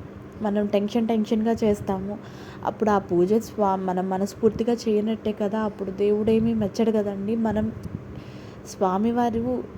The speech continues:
"ఈ, నాకు ఇవే నైవేద్యాలు పెట్టాలి అని, ఇట్లాగే చేయాలి, ఈ పూజ చేయాలి, ఈ సమయంలోనే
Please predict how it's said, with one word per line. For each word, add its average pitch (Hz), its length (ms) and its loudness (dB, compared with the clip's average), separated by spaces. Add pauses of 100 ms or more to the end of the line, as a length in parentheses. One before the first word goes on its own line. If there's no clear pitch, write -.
"ఈ, 214 200 0
నాకు 196 340 -2
ఇవే 208 260 4
నైవేద్యాలు 226 600 4
పెట్టాలి 226 460 0
అని, 220 340 0
ఇట్లాగే 220 440 2
చేయాలి, 220 720 2
ఈ - 20 -2
పూజ 226 320 0
చేయాలి, 220 580 0
ఈ - 20 2
సమయంలోనే 220 680 2